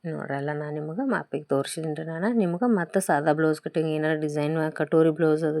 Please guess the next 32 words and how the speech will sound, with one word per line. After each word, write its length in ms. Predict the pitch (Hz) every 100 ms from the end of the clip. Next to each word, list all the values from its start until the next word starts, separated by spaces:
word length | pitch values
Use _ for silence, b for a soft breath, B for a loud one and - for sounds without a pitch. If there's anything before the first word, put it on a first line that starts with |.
| 156
ಬೇಕಾಗಿತ್ತಂದ್ರ 720 | 160 170 160 170 - 175 196 262 B B B B B
ನನಗ 220 | 190 165 165 175
ನೀವು 120 | 196 -
ಕಾಮೆಂಟ್ 300 | 170 175 -
ಮಾಡಿ 160 | 170 165 160
ಹೇಳ್ರಿ. 300 | 175 156 151 _ _ -
ಕಟಿಂಗ್ 300 | 151 160 156
ತೋರಿಸ್ರಿ, 380 | 156 147 - 170 156 160
ಸ್ಟಿಚಿಂಗ್ 400 | 165 156 160 160 151 - _ _ - 202
ತೋರಿಸ್ರಿ 340 | 165 151 - 170
ಅಂತ 120 | 170 170
ಹೇಳ್ರಿ. 240 | 175 180 220
ನಾನು 120 | 214 185
ನಿಧಾನವಾಗಿ 460 | 160 151 160 175 175
ನಿಮ್ಗೆ 160 | 180 165
ಒಂದೊಂದು, 300 | 160 170 170
ಒಂದೊಂದು 280 | 165 165 175 -
step 180 | 170 -
by 80 | 160
step 260 | - 165 202
ಅರ 80 | 226 285 B B B B B
ಸಾವ್ಕಾಸ 600 | 156 160 156 156 175 - 196
ನಿಮ್ಗೆ 200 | 185 220 233
ನಾ 60 | 214
ತೋರಿಸ್ತೀನಿ 460 | 156 151 156 160 143
ರೀ, 60 | 147
ಹೆಂಗೆ 160 | 147 147
ಕಟ್ 120 | 147 156
ಮಾಡೋದು, 240 | 143 147 151 143
ಮಾಪಿಗೆ 300 | 143 - 165
ಹೆಂಗೆ 180 | 156 -
ತಗೊಳ್ಳೋದು 420 | 151 143 143 147